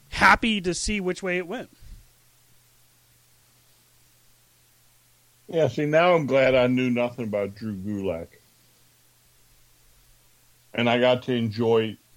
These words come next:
Speaker 2: you know, or watch it just as a, a wrestling match.
Speaker 1: Mm-hmm.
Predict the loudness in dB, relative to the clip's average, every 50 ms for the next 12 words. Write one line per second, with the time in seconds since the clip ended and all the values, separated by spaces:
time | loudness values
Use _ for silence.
0 | -20 -14 -6 -4 -2 0 0 2 2 2 2 2 2 2 2 0 0 -2 -4 -12
1 | -14 -12 -10 -10 -10 -10 -8 -6 -6 -6 -6 -6 -10 -10 -12 _ _ -4 -2 -2
2 | -2 -2 -4 -4 -2 -2 -2 -2 -6 -12 -14 -14 -14 -14 -16 -16 -18 -18 -20 -20
3 | -20 -20 -20 _ _ _ _ -12 -10 -10 -8 -8 -10 -10